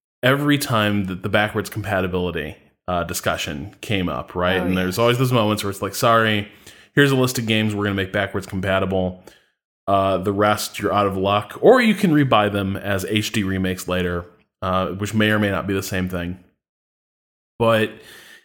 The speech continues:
Speaker 1: if this sort of breaks that cycle as well, I could see that being a very good thing, right? If you could just be like, "All right, well, I'm done with Bloodborne.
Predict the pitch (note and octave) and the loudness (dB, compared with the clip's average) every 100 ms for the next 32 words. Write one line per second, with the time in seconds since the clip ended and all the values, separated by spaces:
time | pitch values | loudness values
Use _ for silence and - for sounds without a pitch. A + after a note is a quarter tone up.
0 | _ _ _ _ _ D#3 D3 - C3+ G3+ | _ _ _ _ _ 4 4 4 4 4
1 | - B3+ A3 D3+ B2+ A#2 C#3 - B2 - | 4 2 2 0 2 2 2 2 0 0
2 | - C3 A#2+ G#2 G#2 F#2 F#2 G2+ C3+ E3 | 0 -2 -2 -2 -2 0 0 2 0 -2
3 | - G#2+ - C3 - D3+ C3+ C3+ B2+ A2+ | -2 -4 -4 -2 0 4 4 4 4 4
4 | G2 F#2 - - - - - - _ _ | 2 -2 -2 -12 -14 -16 -18 -20 _ _
5 | G#2 A2+ A#2 A2+ C3+ D3 C#3+ D3 C3 A#2 | 2 2 0 -2 0 0 0 2 4 4
6 | G#2 - - - - _ _ _ - B2 | 0 -8 -20 -20 -20 _ _ _ 2 6
7 | D#3+ B2+ B2 B2+ B2+ - A#2+ B2+ C#3 C#3 | 6 6 4 4 0 -2 0 4 4 2
8 | B2 C#3+ C3+ G#2+ G2 G2+ | 4 4 4 2 2 0